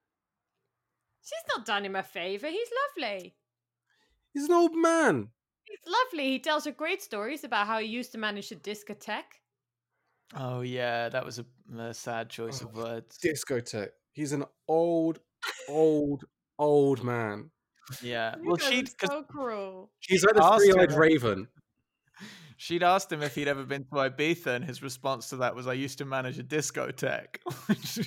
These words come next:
Speaker 3: couldn't have been worse for what she'd set up.
Speaker 2: Yeah, no, he's, and also, uh,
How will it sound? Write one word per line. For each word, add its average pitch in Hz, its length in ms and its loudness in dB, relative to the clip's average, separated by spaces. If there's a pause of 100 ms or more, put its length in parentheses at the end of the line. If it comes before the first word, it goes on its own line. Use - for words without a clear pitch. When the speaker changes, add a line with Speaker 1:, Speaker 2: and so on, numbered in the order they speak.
(280)
Speaker 3:
couldn't 214 360 4
have - 220 -4
been 135 200 -2
worse 131 520 -4 (440)
for 165 120 -6
what 160 240 0
she'd 135 240 -10
set 131 260 -4
up. 123 340 -4 (3000)
Speaker 2:
Yeah, 98 360 -2
no, 104 180 -2
he's, 120 260 -4 (380)
and 143 140 6
also, 175 260 4
uh, 143 80 -8